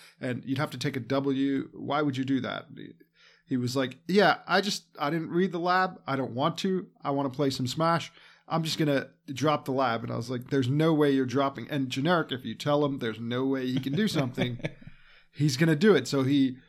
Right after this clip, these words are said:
Speaker 1: loses in Smash or whatever. He steps out for the next round. He goes out, and then he comes back in, like, five minutes, and he's like,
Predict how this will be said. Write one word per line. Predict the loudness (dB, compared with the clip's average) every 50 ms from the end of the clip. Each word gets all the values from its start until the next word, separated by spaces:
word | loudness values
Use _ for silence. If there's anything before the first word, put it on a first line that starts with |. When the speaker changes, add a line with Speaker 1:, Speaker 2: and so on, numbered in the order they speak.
| _ _ _ _ _ _ _
Speaker 1:
loses | -2 2 4 4 4 4 2 -2 -2 0
in | -2 -2
Smash | 0 0 0 2 2 2 0 0
or | 0 0
whatever. | 0 2 2 2 2 2 0 -2 -2
He | -2 -2 -2 -2
steps | -2 -2 -2 -2 -2 0 2
out | 2 2 2
for | 0 -2
the | -2
next | -2 -2 -2 -2 -2 -2
round. | -2 -2 -2 -2 -2 -4 -6 -8 -14 -20 -20 -20 _
He | _ -4 0
goes | 2 4 4 6 4 4
out, | 4 4 4 4 2 0
and | 0 0
then | 0
he | 0
comes | -2 0 2 2 4 4 2 2
back | 2 4 4 4 4 2
in, | -2 -2
like, | -2 -4 -4 -4
five | 0 0 2 2 0 0
minutes, | -2 -2 -2 -2 -2 -4 -6 -14 -20 -20 -20 -20 _ _ _ _ _ _
and | 2 2 4 4 2 -2 -2
he's | 0 0 0 0
like, | 0 -2 -2